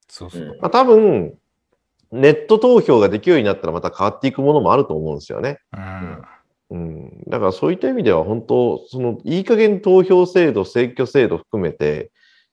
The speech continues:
Speaker 2: 見直すっていうのは大事だと思いますね、改めて。うん。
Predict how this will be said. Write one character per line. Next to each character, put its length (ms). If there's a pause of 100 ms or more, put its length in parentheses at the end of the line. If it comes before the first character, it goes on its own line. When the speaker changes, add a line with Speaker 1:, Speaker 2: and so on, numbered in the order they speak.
(100)
Speaker 2:
見 100
直 240
す 180
っ 40 (960)
て 60
い 60
う 60
の 100
は 60
大 240
事 80
だ 120
と 100
思 180
い 40
ま 140
す 140
ね、 240
改 200 (120)
め 120
て。 200 (220)
う 80
ん。 260